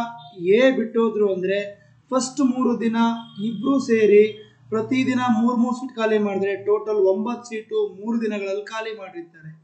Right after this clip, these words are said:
ಟೋಟಲ್ ಹನ್ನೆರಡು ವರ್ಕ್ ಅಲ್ಲಿ ಒಂಬತ್ತು ಖಾಲಿ ಆದ್ರೆ ಉಳ್ಕೊಳ್ಳೋದು ಮೂರು ಸೀಟು.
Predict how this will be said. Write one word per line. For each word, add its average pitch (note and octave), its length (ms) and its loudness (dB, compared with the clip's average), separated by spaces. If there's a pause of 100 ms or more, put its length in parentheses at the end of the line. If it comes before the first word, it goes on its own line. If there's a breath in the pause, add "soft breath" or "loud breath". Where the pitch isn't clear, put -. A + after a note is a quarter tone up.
(600)
ಟೋಟಲ್ C4+ 360 4
ಹನ್ನೆರಡು C4+ 520 2
ವರ್ಕ್ B3 280 -2
ಅಲ್ಲಿ A3+ 500 0
ಒಂಬತ್ತು A#3 440 0
ಖಾಲಿ A3 320 0
ಆದ್ರೆ G3+ 480 0
ಉಳ್ಕೊಳ್ಳೋದು G3 640 -4
ಮೂರು G#3 160 -6
ಸೀಟು. - 540 -14